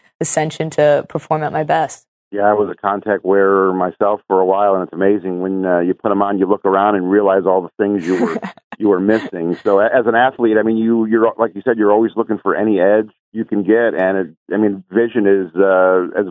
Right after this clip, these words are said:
Speaker 2: basic where it all starts.
Speaker 1: Yeah, definitely, and I, I think especially on the soccer field, uh, you know, we talk a lot about these important attributes to have, and, and whenever they talk about, you know, special players, they always talk about their vision, and obviously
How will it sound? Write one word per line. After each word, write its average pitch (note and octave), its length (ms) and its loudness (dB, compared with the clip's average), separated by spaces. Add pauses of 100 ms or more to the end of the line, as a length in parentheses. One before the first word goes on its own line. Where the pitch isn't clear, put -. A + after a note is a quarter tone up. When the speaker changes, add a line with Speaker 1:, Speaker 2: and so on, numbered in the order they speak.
(160)
Speaker 2:
basic G#2 360 -2
where G2 200 2
it - 20 2
all F#2+ 180 2
starts. G#2 360 0 (320)
Speaker 1:
Yeah, F#3+ 240 0
definitely, E3+ 500 -4
and E3+ 300 -4
I, E3+ 180 2
I F#3 100 0
think F3+ 240 -2
especially F3 520 0
on E3 160 -2
the E3 40 -6
soccer D#3+ 360 -2
field, E3+ 360 0
uh, D3+ 240 -2
you E3 120 -4
know, D#3+ 100 0
we D#3+ 80 0
talk D3+ 240 -2
a E3 60 -8
lot D#3 160 2
about D#3 340 0 (300)
these E3 320 -2
important E3 640 -2
attributes D#3+ 580 -6
to E3 80 -2
have, E3 320 0
and, D#3 180 -4 (280)
and E3+ 260 -4
whenever E3 300 0
they D#3+ 100 2
talk D3+ 300 -2
about, D#3 240 0
you D#3+ 80 -6
know, D#3+ 100 -4
special - 360 -4
players, E3 320 -2
they D#3+ 60 0
always D3+ 220 0
talk D#3 160 -2
about D3+ 240 -4
their D#3 140 -2
vision, D3+ 420 -6
and D3 240 -12 (160)
obviously D#3 580 -2